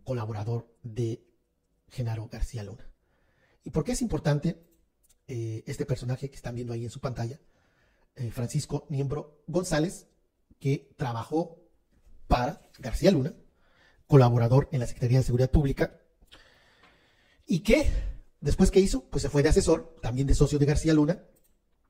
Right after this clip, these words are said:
y van a escuchar, pues, cómo lo presentan <laughs>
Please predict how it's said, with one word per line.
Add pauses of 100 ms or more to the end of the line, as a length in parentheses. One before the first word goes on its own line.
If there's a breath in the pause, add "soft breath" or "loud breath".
(420 loud breath)
y
van
a
escuchar, (1000)
pues,
cómo
lo
presentan (840)
<laughs>